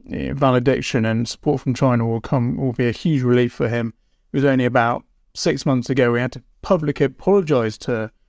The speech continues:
President Xi for his invasion at a testy, uh, summit in, um, Samarkand in Uzbekistan.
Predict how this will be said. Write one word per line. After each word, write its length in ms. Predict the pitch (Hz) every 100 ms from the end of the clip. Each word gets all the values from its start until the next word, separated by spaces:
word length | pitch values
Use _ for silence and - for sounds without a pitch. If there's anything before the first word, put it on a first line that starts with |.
| _ -
President 440 | 151 123 123 123
Xi 220 | 131 120
for 200 | - 147
his 180 | 139 127
invasion 580 | 113 117 117 120 107 110
at 160 | 117
a 580 | 117 113 117 110 117 113 - _ _ _
testy, 800 | - 160 - 143 127 120 117 120 147 _ -
uh, 380 | 143 127 120 117 _ - - -
summit 460 | - 139 120 117
in, 240 | 131 127 120
um, 300 | 117 113 113
Samarkand 480 | 147 139 131 113
in 100 | 107
Uzbekistan. 580 | 117 110 143 - 117 101